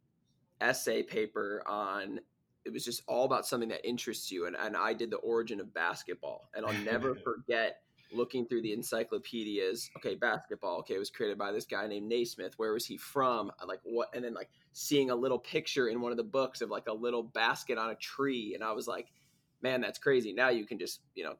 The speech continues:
Speaker 1: Google it. It's on Wikipedia in thirty seconds. So, like, what would be some advice you'd give to that generation? Or not even necessarily advice, just, like, thought about, like,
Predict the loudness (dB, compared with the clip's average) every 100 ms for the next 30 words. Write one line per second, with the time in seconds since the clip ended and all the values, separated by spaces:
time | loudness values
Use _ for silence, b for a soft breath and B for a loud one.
0 | _ -4 0 0 0 -2 -4 -4 -6 -4
1 | -4 -4 -6 -6 -8 -4 -2 -2 -4 -10
2 | -4 -2 2 4 4 2 0 0 2 0
3 | -2 -2 -2 -2 -6 -4 -2 -2 -2 -2
4 | -2 0 2 2 0 0 0 0 0 -2
5 | 0 0 0 -4 -2 0 -2 -6 _ _
6 | _ _ _ -2 2 2 0 -6 -2 2
7 | 2 0 -4 _ _ -20 -20 _ _ _
8 | -4